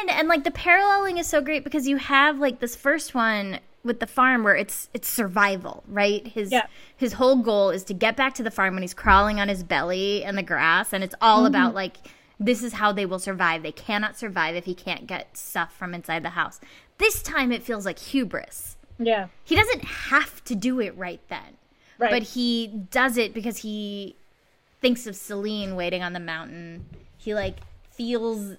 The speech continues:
Speaker 1: like, the, the energy of the void, and he moves forward through all these frickin' Trollocs
Speaker 2: I know.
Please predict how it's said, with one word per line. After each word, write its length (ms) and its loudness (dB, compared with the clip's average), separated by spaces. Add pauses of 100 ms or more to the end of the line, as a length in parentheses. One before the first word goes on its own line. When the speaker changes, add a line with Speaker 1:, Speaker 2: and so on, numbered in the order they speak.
Speaker 1:
like, 360 -4
the, 400 -2
the 160 -6
energy 380 -6
of 120 -10
the 80 -8
void, 760 -6 (420)
and 560 0 (1040)
he 360 -2
moves 760 2 (140)
forward 560 0
through 200 -10
all 220 -10
these 300 -10 (460)
frickin' 420 -6
Trollocs 760 -2
Speaker 2:
I 200 6 (220)
know. 180 -2